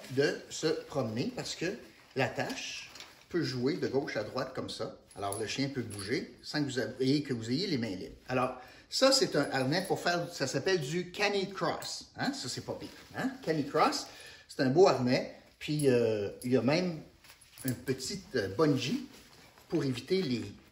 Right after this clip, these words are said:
secousses. Alors, il y a un petit bungee ici, pour, euh, les secousses si jamais le chien décide de partir à courir. Je vais y enlever son, son harnais, euh, Bubble, qu'on utilise quelquefois.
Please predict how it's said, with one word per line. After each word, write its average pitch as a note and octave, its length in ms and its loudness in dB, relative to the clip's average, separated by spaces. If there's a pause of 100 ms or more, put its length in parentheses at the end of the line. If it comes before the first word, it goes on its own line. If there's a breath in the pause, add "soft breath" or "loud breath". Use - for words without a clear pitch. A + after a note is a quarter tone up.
(200)
secousses. - 640 -6
Alors, - 160 -14
il F#2+ 60 -12
y G2 40 -10
a - 20 -10
un G2 40 -10
petit - 160 -8
bungee A2+ 300 -2
ici, - 380 -6 (480 loud breath)
pour, F#3+ 380 6
euh, A#2+ 160 4
les B2+ 160 0
secousses - 380 -4
si C3 60 -4
jamais A2+ 180 0
le B2+ 40 0
chien C#3 420 -4
décide C#3+ 360 -6
de A#2+ 200 -2 (380)
partir C#3 260 -8
à B2 40 0
courir. G2+ 300 -6 (440 loud breath)
Je D#3 140 0
vais E3 60 8
y F#3+ 40 8
enlever G3 400 4
son, C3 500 2 (360 loud breath)
son D3 240 -2
harnais, D3 580 2
euh, G#2+ 160 0
Bubble, A2 560 0 (180)
qu'on D#3+ 160 -2
utilise F3 440 -2
quelquefois. D3+ 560 0